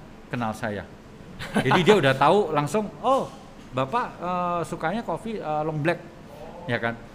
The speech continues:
Itu saya rasa penting. Eh, nggak gampang tapi penting.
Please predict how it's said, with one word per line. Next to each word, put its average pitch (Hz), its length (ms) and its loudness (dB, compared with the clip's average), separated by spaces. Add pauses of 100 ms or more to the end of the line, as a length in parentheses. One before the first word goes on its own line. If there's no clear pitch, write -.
(340)
Itu 180 240 -2
saya 147 240 -2
rasa - 160 -4
penting. 143 320 -4 (640)
Eh, 127 680 -2 (760)
nggak 127 240 0
gampang 110 400 -2
tapi 131 240 -8
penting. 127 320 -6